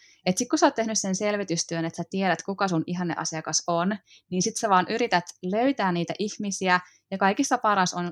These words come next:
jos pystyy oikeasti vaan keskustelemaan niin kuin esimerkiksi puhelimella tai kahvin ääressä, ja sä oot niin kuin aidosti kiinnostunut siitä ihmisestä, siitä hänen ongelmasta, ja kysyt vaan niin kuin kaiken, mitä sä pystyt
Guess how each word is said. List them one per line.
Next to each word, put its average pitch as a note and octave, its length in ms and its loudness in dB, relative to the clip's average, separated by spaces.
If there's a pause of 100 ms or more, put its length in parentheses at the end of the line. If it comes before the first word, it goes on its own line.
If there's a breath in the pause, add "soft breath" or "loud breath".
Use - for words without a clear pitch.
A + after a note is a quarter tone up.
(120)
jos F3 180 -4
pystyy F#3 320 -2
oikeasti E3+ 380 -4
vaan D#3+ 300 0
keskustelemaan D#3+ 800 -4
niin E3 120 -8
kuin - 100 -4
esimerkiksi A3+ 420 -2
puhelimella F3 420 0
tai E3+ 220 -6
kahvin E3 360 -6
ääressä, D#3+ 520 -4 (540 soft breath)
ja F3+ 80 2 (300)
sä A3 60 0
oot G#3 100 -2
niin G#3+ 120 -8
kuin G#3+ 160 -8
aidosti B3 480 2
kiinnostunut E3 680 -2
siitä D#3 340 -2 (260)
ihmisestä, A#3 500 0
siitä F#3+ 200 -2
hänen G#3 220 -4
ongelmasta, F3 760 -4 (480 soft breath)
ja F#3+ 80 4
kysyt B3+ 360 2
vaan G3 220 6
niin F#3 120 -2
kuin F#3+ 180 -8
kaiken, C4 400 0
mitä F#3+ 180 0
sä F3+ 120 -2
pystyt G3 360 -4